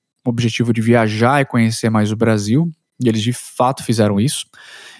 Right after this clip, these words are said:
E a Jussara, inclusive, disse em uma entrevista pra revista Raça, eu vi a entrevista, fala, ela fala o seguinte: vou até abrir aspas aqui.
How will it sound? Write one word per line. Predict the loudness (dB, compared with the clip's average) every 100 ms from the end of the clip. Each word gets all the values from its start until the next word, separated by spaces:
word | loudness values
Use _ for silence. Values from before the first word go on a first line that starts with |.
| _
E | 0
a |
Jussara, | 2 0 0 2 4 2
inclusive, | 2 -2 0 0
disse | 0 0 0 0
em | 2
uma | 4 2
entrevista | 2 0 -2 -2 -4 -4
pra | -2 0
revista | 0 -2 -4 -4 -2 -4 -8
Raça, | -4 0 0 -2 -2
eu | -2 -2
vi | -2
a | -2
entrevista, | -2 -2 -2 -4 -6
fala, | -2 0 0 -2 -16 -20 -20 _ _
ela | -2
fala | 0
o | 0
seguinte: | 2 2 2
vou |
até | 0 2
abrir | 4 4
aspas | 4 0 -2
aqui. | -2 -2